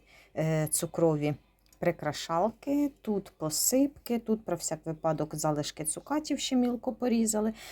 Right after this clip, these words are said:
Це ми відібрали жовто-блакитну, і це біло-фіолетова посипочка. Ось так отут все підготовлено.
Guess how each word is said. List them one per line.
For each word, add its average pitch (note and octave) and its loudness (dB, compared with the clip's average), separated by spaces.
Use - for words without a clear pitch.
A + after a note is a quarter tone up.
Це F#3+ 2
ми F#3 4
відібрали D3 2
жовто-блакитну, E3 -2
і E3 -6
це G3 -2
біло-фіолетова D3+ -2
посипочка. - -10
Ось - -4
так - -10
отут B3+ -4
все - -2
підготовлено. D3+ -2